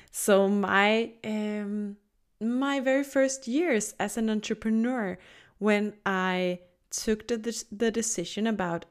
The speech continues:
um, starting my own business and what actually happened until I was starting to live off my business. So back in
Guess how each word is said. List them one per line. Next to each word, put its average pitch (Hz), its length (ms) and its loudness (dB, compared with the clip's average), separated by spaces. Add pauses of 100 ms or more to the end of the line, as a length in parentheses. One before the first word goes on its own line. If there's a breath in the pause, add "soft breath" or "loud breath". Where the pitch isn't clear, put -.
um, 160 680 -8
starting 170 400 -2
my 240 120 4
own 208 240 2
business 208 600 -6 (100)
and 180 380 -2 (440 soft breath)
what 180 320 2
actually 190 420 -6
happened 240 720 0
until 170 840 -4
I 156 480 -4 (340 soft breath)
was 185 160 -2
starting 160 320 -4
to 151 460 -4
live 165 480 2
off - 260 -8
my 165 220 -10
business. - 680 -12 (1300 loud breath)
So 254 640 6
back 247 520 4 (100)
in 269 480 4